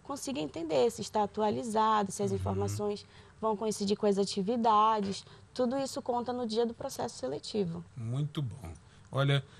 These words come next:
Speaker 2: nós conversamos aqui com a Juliana Costa, coordenadora de empregabilidades do Centro de Ensino Literatos, com dicas de você fazer o brief da sua própria vida, podemos colocar assim, que é o seu currículo,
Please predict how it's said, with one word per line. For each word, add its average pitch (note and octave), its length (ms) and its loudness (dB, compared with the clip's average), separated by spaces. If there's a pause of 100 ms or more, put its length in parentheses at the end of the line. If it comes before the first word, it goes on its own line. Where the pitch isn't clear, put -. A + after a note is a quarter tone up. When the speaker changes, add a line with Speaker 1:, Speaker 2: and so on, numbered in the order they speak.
(180)
Speaker 2:
nós B2 160 2
conversamos D3 520 4
aqui C3+ 200 4
com D#3 80 2
a C#3+ 80 8
Juliana C#3 420 8
Costa, D#3+ 400 6
coordenadora C#3+ 680 4
de A#2+ 260 4
empregabilidades D3+ 1500 6
do F3 140 4
Centro D#3+ 460 4
de D#3 180 4
Ensino D#3 560 4
Literatos, C3+ 1300 6 (420)
com G#3+ 220 -4
dicas A#2 800 2
de A#2+ 140 -2
você C3+ 380 -2
fazer C3+ 560 -2 (360)
o D3 200 -6
brief F#3+ 520 2
da E3 180 2
sua D#3+ 220 0
própria D#3 380 -2
vida, A2+ 320 -6
podemos C3 400 -6
colocar A#2+ 400 -6
assim, B2+ 280 -4
que F3 100 -10
é B2+ 40 -4
o A2 40 -4
seu A2 200 -6
currículo, F3+ 580 -2